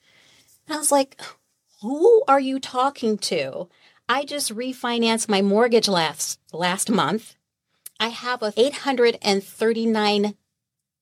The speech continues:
fico score." Like, no. They know that it was a game. They know that I just didn't fall for it. I got one bill. That was the only bill I got. They know that i-, i-, it's a game. This is their business model.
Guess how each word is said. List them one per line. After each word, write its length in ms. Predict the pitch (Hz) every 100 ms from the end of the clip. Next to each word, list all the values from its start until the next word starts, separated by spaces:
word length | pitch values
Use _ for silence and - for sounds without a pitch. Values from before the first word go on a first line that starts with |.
| _
fico 420 | - 220 226 170
score." 540 | - - - - - - _ _ _ _ _
Like, 160 | - 381 427 523 587
no. 320 | 294 - - _ _ _ _ _ -
They 340 | 202 269 277
know 340 | 254 247 262 277
that 180 | 262
it 60 | 233
was 160 | 233 233
a 60 |
game. 500 | 226 226 247 143 143
They 220 | 160 202
know 360 | 208 208 208 226
that 380 | 220 220 208 - -
I 120 | 202
just 260 | - 214 -
didn't 160 | 208
fall 280 | 220 214 240
for 160 | 247 185
it. 20 |
I 60 | 175
got 240 | 175 -
one 340 | 180 180 254
bill. 260 | 240 165 160
That 100 | 170
was 100 | 180
the 80 | 190
only 160 | 180 202
bill 200 | 214 220
I 100 | 233
got. 420 | 160 147 165 - _ _ _ _ _ _ _
They 240 | 180 226 233
know 360 | 220 220 233
that 340 | 233 214 202 -
i-, 40 | 208
i-, 180 | 190 -
it's 180 | 226 -
a 60 |
game. 540 | 208 247 294 403 147 -
This 220 | 220 -
is 120 | 262
their 140 | 262
business 500 | 240 247 262 262 233
model. 540 | 202 175 139 - -